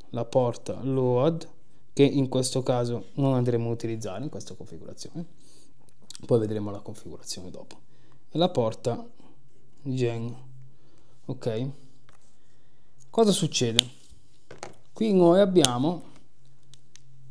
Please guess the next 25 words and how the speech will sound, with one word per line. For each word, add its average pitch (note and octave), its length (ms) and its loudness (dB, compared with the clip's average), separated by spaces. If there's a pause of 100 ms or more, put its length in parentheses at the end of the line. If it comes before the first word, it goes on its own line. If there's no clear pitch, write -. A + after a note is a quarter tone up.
il G3 140 2
nostro, C3+ 680 4
in C3 100 -2
questo A#2+ 320 -2
caso G2+ 540 -2
andiamo A#2 320 -4
a A#2 40 -4
vedere A#2+ 220 -2
la A#2 100 -4
configurazione A#2 1000 -4
con B2 400 2
un B2 400 -4
collegamento B2 680 0
con A#2+ 140 -4
un A#2+ 160 -2
altro A#2 420 -4
inverter, B2 680 -4
come A2 220 -6
può A2 160 -4
essere G2 400 -6
con - 180 -4
lo A#2 60 -4
scambio G#2 340 -2
sul - 180 -8
posto, - 540 -6